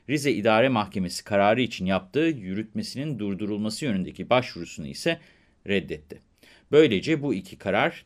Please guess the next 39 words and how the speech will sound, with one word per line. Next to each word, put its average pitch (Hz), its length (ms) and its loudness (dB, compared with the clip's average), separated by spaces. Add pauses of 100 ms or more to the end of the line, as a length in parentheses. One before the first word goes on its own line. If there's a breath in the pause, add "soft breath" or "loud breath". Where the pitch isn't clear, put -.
derelerin 92 640 -2
ve 87 280 -2
derelerin 92 460 0
halklarının 117 960 -6 (140)
lehine 90 400 -6
bir 82 200 -6
karar 73 320 -10
oldu. 90 500 -2 (280 loud breath)
Umuyoruz 107 440 -2
artık 95 400 -2
hükümet 90 440 -8
de 151 220 2 (100)
hes 123 260 -6
yatırımlarından 76 840 -8 (420 soft breath)
vazgeçer. - 600 -12 (1000 soft breath)
Ivanova 185 500 8
Barajı'nın 123 460 6
çökmesi 147 500 -4
sonucu 135 500 2
debisi 127 360 0
saniyede 139 520 -2
yirmi 135 320 0
beş 185 220 0
metre 117 320 -4
küpten 180 400 -4
iki 139 260 -6
yüz 143 140 -4
on 180 100 2
üç 131 180 -4
metre 98 300 -4
kübe 90 220 -6
çıkan 92 300 -4
Tunca 107 320 -2
Nehri 95 340 -4
ve 98 140 -2
üç - 280 -14
yüz 95 140 -10
metre 95 320 -10
küpten 135 440 -6